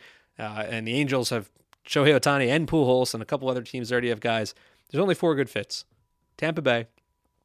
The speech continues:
who should be aggressive. Houston, who would be awesome for him to go there. Uh, Minnesota, who, you know, they m-,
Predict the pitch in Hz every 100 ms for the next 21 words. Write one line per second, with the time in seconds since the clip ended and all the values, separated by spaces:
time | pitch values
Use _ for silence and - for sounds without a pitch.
0 | _ _ - 139 165 165 165 127 113 120
1 | 107 _ _ _ _ - 185 190 - 117
2 | 107 123 110 107 _ - 117 117 127 131
3 | - 107 107 _ 123 110 107 107 104 101
4 | 101 _ _ _ 117 110 117 170 - 131
5 | 135 165 139 131 113 _ _ - 123 120
6 | 127 _ - 127